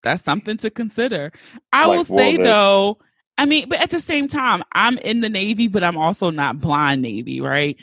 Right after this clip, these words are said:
Speaker 1: Like, no one thinks Rihanna is a mu-, a vocal powerhouse, but the bitch has a good catalog,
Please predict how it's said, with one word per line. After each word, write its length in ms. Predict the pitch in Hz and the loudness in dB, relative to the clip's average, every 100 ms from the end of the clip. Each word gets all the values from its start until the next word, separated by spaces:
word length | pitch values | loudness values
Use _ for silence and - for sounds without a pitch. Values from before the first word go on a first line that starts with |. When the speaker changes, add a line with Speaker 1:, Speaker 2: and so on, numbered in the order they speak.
| - _ | -20 _
Speaker 1:
Like, 160 | 202 226 | 0 2
no 420 | 254 294 302 320 | 2 4 4 6
one 340 | 302 285 269 240 | 6 4 2 -2
thinks 300 | 220 214 196 | -4 -6 -6
Rihanna 520 | 185 170 165 170 151 | -4 0 0 0 -2
is 100 | 165 | -4
a 40 | |
mu-, 220 | 151 147 - | -6 -6 -6
a 100 | 160 | -4
vocal 500 | 151 147 160 165 - | -6 0 4 4 2
powerhouse, 840 | 165 175 131 131 147 135 104 147 - _ _ - | -4 -2 0 2 0 -2 -2 -4 -10 _ _ -4
but 140 | 202 | 0
the 80 | 208 | 0
bitch 400 | 170 220 247 - | 2 2 2 0
has 240 | 269 220 196 | -2 0 0
a 80 | 170 | 0
good 320 | 151 185 180 | 2 2 2
catalog, 600 | 214 160 160 147 151 | 0 2 2 2 2